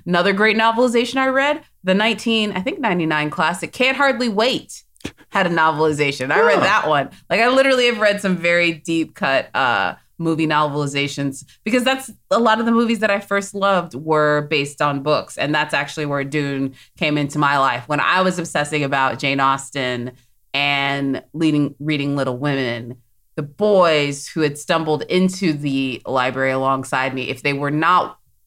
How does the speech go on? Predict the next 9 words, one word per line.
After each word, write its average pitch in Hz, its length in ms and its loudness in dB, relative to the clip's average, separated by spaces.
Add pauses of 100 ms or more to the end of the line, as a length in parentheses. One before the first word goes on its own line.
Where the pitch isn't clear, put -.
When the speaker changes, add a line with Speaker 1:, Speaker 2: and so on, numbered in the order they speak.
Speaker 1:
like, 123 220 -2
getting 135 280 0
the 135 60 -6
comic 190 420 0
books - 540 -4
or 151 80 -2
the 147 80 -4
graphic 143 320 -2
novels, 160 600 -2